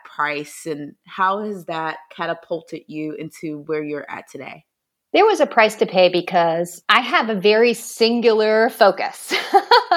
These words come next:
Speaker 2: So when I get going on something, I go for it, but I go for it,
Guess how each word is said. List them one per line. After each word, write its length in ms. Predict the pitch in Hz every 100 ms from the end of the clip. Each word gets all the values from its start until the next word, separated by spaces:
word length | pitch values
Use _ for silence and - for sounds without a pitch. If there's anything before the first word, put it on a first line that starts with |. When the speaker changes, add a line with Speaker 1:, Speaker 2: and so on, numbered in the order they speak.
| 359 - - 453 311 208
Speaker 2:
So 420 | 254 240 240 240 - - 311
when 240 | 247 247
I 280 | 262 320 294
get 260 | 269 233
going 340 | 202 190 214 240
on 160 | 247
something, 640 | 247 277 262 294 302 339 349 - - _ -
I 260 | 233 233 180 - -
go 360 | 226 233 247
for 360 | - - 190 170
it, 180 | 143 - 185
but 140 | 214
I 140 | 208 208
go 320 | 202 220 320
for 360 | 311 233 196 185
it, 320 | 180 190